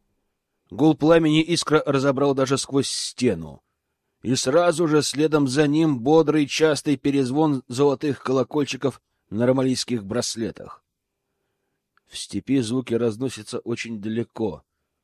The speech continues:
Слышны четко, хорошо — и сейчас приятный металлический перелив умудрился заглушить даже кваканье-бульканье,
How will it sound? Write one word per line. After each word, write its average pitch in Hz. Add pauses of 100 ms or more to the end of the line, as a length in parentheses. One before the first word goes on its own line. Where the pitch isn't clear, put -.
(360)
Слышны 156 (120)
четко, 117
хорошо — 120 (220)
и 113
сейчас 147
приятный 139
металлический 135
перелив 131
умудрился 131
заглушить 131 (120)
даже 127
кваканье-бульканье, 131